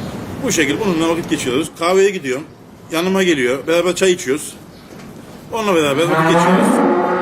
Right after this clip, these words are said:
Ben buna kesmek amaçlı aldım. Ve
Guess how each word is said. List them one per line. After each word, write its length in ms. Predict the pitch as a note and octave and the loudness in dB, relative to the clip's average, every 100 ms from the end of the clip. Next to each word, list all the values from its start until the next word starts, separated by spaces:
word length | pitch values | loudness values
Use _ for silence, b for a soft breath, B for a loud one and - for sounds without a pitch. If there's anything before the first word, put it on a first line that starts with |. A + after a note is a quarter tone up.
| F3+ G3 B3 - - | 0 2 2 0 -4
Ben 180 | E3+ G3 | -2 -2
buna 240 | G3 G3+ G3+ - - - - - - | -2 -2 -4 -14 -20 -20 -20 -18 -4
kesmek 280 | F#3 F#3 G#3 | -2 0 0
amaçlı 300 | F#3+ D3+ C#3+ | 0 0 0
aldım. 220 | A#2+ D#3 F3+ - - - - - - - | 0 -2 -4 -6 -10 -12 -14 -18 -14 -2
Ve 120 | F#3 | -2